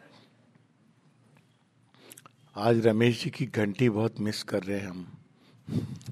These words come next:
पर वो एक अलग बात है, इसको व्यक्तिगत रूप से हमें नहीं लेना है, लेकिन ये, यही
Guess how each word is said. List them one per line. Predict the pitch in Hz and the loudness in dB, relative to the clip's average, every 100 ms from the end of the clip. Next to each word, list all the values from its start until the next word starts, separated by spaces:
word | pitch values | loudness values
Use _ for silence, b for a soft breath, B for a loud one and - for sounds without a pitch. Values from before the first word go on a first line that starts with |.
| - _ - - - - - - - - - - - - - - 147 160 - - - B B B B | -16 _ -20 -20 -20 -20 -20 -20 -20 -20 -20 -20 -20 -20 -20 -18 -10 -6 -6 -8 -14 B B B B
पर | - - 147 151 - - - - - - - - | -2 8 8 8 -2 -18 -20 -20 -20 -20 -20 -10
वो | 120 131 | 2 6
एक | 131 127 | 6 6
अलग | 123 123 | 6 6
बात | 110 110 120 | 4 4 2
है, | 127 - - - _ _ _ - _ _ _ _ _ - _ | -2 -2 -18 -20 _ _ _ -20 _ _ _ _ _ -20 _
इसको | - - 147 143 117 | -8 -4 4 6 6
व्यक्तिगत | 117 - 131 135 | 2 2 2 2
रूप | 139 | 2
से | 131 135 | -2 0
हमें | 127 | 0
नहीं | 135 127 | 0 0
लेना | 110 95 | 0 -2
है, | 104 | -4
लेकिन | 170 135 - 135 | -4 -6 -6 -2
ये, | 127 147 175 196 107 | 2 4 4 2 0
यही | 107 127 151 202 220 226 | 2 4 6 4 4 0